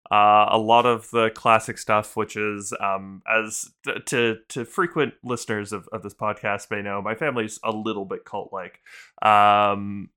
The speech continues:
so I did, like, so many different things. I, I drove everywhere. Um, was at my, um, Mama, which is my grandmother on my mom's side, at her place for Christmas Eve.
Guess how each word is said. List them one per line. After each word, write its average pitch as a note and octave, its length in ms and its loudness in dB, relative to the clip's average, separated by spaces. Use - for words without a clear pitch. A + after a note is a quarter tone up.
so A2+ 440 -2
I A#2 140 4
did, A2 220 -2
like, G2+ 240 -4
so - 280 -2
many A#2+ 200 -2
different B2 320 -6
things. C#3 400 -6
I, A2+ 580 2
I A#2 140 0
drove A#2 460 -4
everywhere. E2+ 760 -14
Um, F#2+ 800 2
was A2+ 240 -8
at A2 420 4
my, G#2 840 -2
um, G2 340 -2
Mama, C#3 400 0
which A2+ 180 -6
is - 60 -18
my A2 60 -8
grandmother A2+ 480 -2
on G2+ 400 -4
my F#2+ 140 -14
mom's A#2+ 300 -6
side, A2+ 360 0
at E2+ 300 -12
her B2 80 -10
place B2 300 -8
for A2 260 -4
Christmas A2+ 440 -12
Eve. G2+ 280 -4